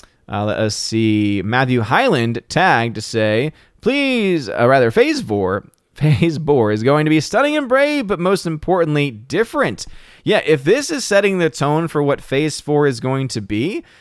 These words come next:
then I don't see what we have really, what we have left to be excited about. I don't see what anyone who was a fan or still considers to be a fan of the M C U has to look forward to at this point. If this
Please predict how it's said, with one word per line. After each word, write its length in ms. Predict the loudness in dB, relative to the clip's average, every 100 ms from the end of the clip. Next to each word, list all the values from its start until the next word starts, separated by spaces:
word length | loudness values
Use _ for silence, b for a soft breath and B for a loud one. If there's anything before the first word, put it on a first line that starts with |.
| b
then 400 | -4 -2 0 -2 -6
I 140 | -4 -2
don't 380 | 0 -2 -4 -10
see 400 | -4 -2 0 0
what 280 | 0 0
we 200 | -2 -4
have 400 | 0 0 0 -2
really, 560 | 0 0 0 -2 -6 -16 _ _ _ _
what 300 | -6 -2 0
we 80 | 2
have 200 | 2 0
left 300 | 0 0 -2
to 60 | -6
be 140 | -4
excited 420 | -4 -4 -4 -4
about. 400 | -8 -14 -18 -20 -20 _ _ _ _
I 60 | -4
don't 280 | -2 -4 -4
see 240 | 0 0
what 440 | 0 -2 -2 -6 _ _ _ _
anyone 800 | -2 0 0 0 -2 -2 -6 -10 _
who 200 | 0 0
was 360 | 0 2 0 2
a 140 | -2
fan 640 | -2 -2 -2 0 -2 -6 -8
or 240 | -4 -4 -4
still 320 | -2 0 0
considers 520 | -2 -2 0 0 -2
to 120 | -2
be 200 | 0 0
a 60 | 0
fan 300 | -2 -2 -2
of 80 | -2
the 120 | -4
M 140 | -4
C 200 | -6 -6
U 240 | 0 0 0 B B -4
has 260 | 0 0
to 80 | 0
look 140 | 0 0
forward 260 | 0 0
to 120 | 0 -2
at 80 |
this 160 | -2 -6
point. 340 | -8 -10 -10 -16 B B B
If 160 | 0 4
this 320 | 2 2